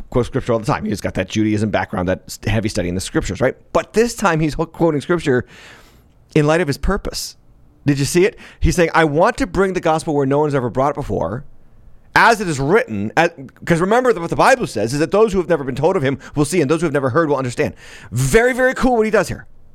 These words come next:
He says, "My purpose is tied to ancient purposes of God in the Old Testament, in the scriptures. My purposes are not tied,"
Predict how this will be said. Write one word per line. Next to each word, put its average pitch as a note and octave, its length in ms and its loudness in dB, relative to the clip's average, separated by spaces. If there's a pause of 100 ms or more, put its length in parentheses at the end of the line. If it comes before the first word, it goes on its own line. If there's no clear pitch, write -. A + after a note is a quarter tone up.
(580)
He G#3 80 2
says, G3 180 0
"My F#3+ 160 0
purpose B3+ 460 -4
is A3 80 -4
tied - 480 -8 (720)
to D#3 300 0
ancient G3+ 420 0
purposes D#3+ 460 0
of A#2+ 140 -4
God E2 440 -4 (800)
in C#3+ 100 2
the A#2 140 2
Old G2+ 160 0
Testament, F2+ 360 -4
in C3+ 100 0
the G#2+ 80 -4
scriptures. - 560 -6 (260)
My F3 460 2
purposes C#3 600 0
are A2 100 0
not D#3 360 0
tied," B2 640 -2